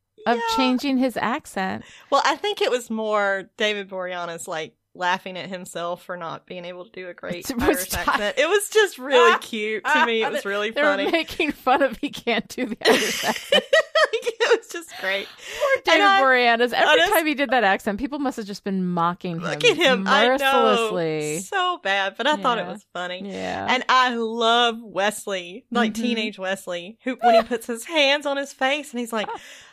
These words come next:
Speaker 2: "Judging from the amount of facial hair I've grown, we've all been unconscious for at least a month.
Speaker 1: Right.
Speaker 2: Perhaps the whole point of this experiment is hair." And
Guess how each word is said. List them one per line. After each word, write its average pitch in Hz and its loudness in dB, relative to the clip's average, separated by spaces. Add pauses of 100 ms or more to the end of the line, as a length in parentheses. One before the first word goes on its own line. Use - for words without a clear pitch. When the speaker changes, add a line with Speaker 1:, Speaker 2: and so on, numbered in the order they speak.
Speaker 2:
"Judging 277 2
from 202 -6
the 202 -6
amount 190 -4
of 180 -10
facial 269 -2
hair 190 -6
I've 170 -14
grown, 233 -2
we've 285 -4
all 269 4
been 285 6
unconscious 294 0
for 294 0
at - 0
least 330 -6
a 240 -6
month. 330 2
Speaker 1:
Right. 269 -2
Speaker 2:
Perhaps 427 4
the 415 4
whole 508 6
point 466 4
of 311 -6
this 359 -2
experiment 403 0
is 381 0 (260)
hair." 427 6
And 247 6